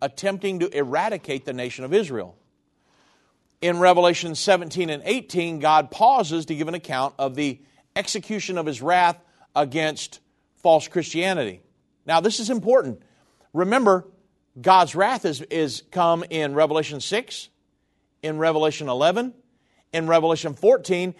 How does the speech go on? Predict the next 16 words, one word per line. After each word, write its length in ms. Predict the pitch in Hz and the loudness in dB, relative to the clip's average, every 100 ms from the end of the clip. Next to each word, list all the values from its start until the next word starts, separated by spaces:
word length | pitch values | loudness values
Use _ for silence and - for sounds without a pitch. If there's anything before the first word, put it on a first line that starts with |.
| - | -8
and 140 | - 196 | -2 2
now 220 | 247 277 | 2 2
here 180 | 208 233 | 2 0
we 160 | 240 233 | 2 2
are 200 | 226 214 | 2 2
again 380 | 185 170 269 240 | 0 -2 -2 -2
in 140 | 202 | -4
sixteen 560 | - 240 - - 233 220 | -6 -8 -10 -8 -6 -6
and 160 | 180 | -6
nineteen, 680 | 185 269 202 165 165 185 214 _ _ _ _ _ _ _ _ - | -6 -8 -8 -8 -6 -6 -10 _ _ _ _ _ _ _ _ 0
and 120 | 220 | 0
his 140 | 185 | 2
wrath 240 | 220 277 233 | 2 2 2
has 140 | 190 | -2
come. 320 | - 156 104 - _ _ _ _ _ _ _ _ _ _ _ _ _ _ _ _ _ _ _ _ _ _ _ - | 0 -2 -4 -12 _ _ _ _ _ _ _ _ _ _ _ _ _ _ _ _ _ _ _ _ _ _ _ 0
Now, 340 | 185 185 110 | 4 4 2